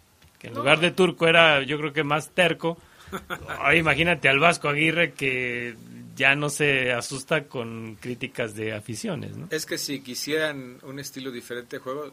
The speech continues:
Speaker 2: hubieran tenido que llamar a otro técnico. Y quizás a los de Monterrey se les pase con el tiempo como se les pasó a los de Tigres, ¿no?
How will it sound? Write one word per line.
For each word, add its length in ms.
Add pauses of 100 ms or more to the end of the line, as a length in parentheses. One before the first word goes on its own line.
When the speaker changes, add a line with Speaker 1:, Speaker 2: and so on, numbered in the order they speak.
Speaker 2:
hubieran 300
tenido 240
que 100
llamar 220
a 40
otro 160
técnico. 360 (640)
Y 160
quizás 420
a 60
los 180
de 80
Monterrey 1000
se 200
les 220
pase 320
con 160
el 100
tiempo 400
como 260
se 120
les 160
pasó 260
a 40
los 120
de 80
Tigres, 420
¿no? 140